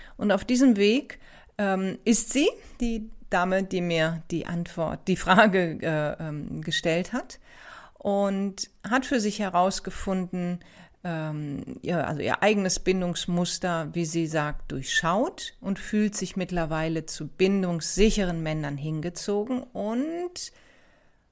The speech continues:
jetzt komme ich schon zu der ersten Antwort auf die Frage, ist da noch Restmisstrauen über? Und eine ganze Portion Restmisstrauen. Sie schreibt das ja auch. „Ich habe da mittlerweile ein starkes Misstrauen entwickelt, wenn mir jemand zu nett und zugänglich vorkommt, viel von Zukunft spricht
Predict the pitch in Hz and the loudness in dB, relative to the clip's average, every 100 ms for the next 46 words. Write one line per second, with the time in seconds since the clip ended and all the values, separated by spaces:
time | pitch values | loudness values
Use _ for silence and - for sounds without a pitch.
0 | _ _ 180 175 - 196 190 - 175 - | _ _ -12 -10 -2 0 0 -2 -4 -2
1 | 165 - 170 - 185 147 196 - 214 - | -2 0 0 -2 -4 -2 -2 0 -2 -2
2 | 190 190 202 - - 175 175 208 320 - | -6 -4 -8 -8 -4 -2 -2 -2 -4 -8
3 | _ _ _ _ _ - _ _ - 185 | _ _ _ _ _ -20 _ _ -2 0
4 | 208 - - 214 240 254 - 165 165 170 | 2 0 0 0 0 -4 -6 -4 0 0
5 | 196 - - - _ _ _ _ _ 160 | 0 -4 -18 -20 _ _ _ _ _ 0
6 | 160 175 - - - 165 160 - - - | 4 4 2 -6 -4 -2 0 -4 -8 -4
7 | 156 156 175 - 190 147 139 147 - - | 0 0 2 4 4 2 -2 -6 -12 -14
8 | - 147 170 165 - - - 156 170 160 | -10 -6 -4 -6 -10 -18 -12 -6 -6 -2
9 | 151 170 190 - 180 - - 214 233 185 | -2 -2 -6 -4 -6 -4 2 6 6 4
10 | 165 151 - 156 143 - - 143 156 156 | 0 -4 -6 -8 -10 -10 -10 -8 -8 -4
11 | 151 180 202 208 185 - - - 151 175 | -2 2 2 2 -4 -4 -6 -8 -8 -10
12 | - 190 190 208 202 196 202 - 196 - | -6 -4 -2 0 2 4 4 2 -2 -4
13 | - 185 190 247 247 - 226 240 277 - | -2 0 0 0 -4 -2 2 2 2 0
14 | - 180 180 175 170 175 - 214 185 185 | -2 -2 -2 -4 -4 -4 -2 -4 -2 -4
15 | 196 202 185 185 185 180 - 165 175 214 | -2 -2 -2 -2 -4 -6 -8 -4 -4 -4
16 | 180 175 - 190 180 170 156 - 175 175 | -6 -10 -8 -6 -4 -4 -8 -6 -4 -4
17 | 196 175 175 202 190 175 165 - 156 170 | -4 -6 -6 -8 -8 -8 -10 -10 -8 -8
18 | 160 - - - 156 - | -8 -8 -8 -6 -6 -8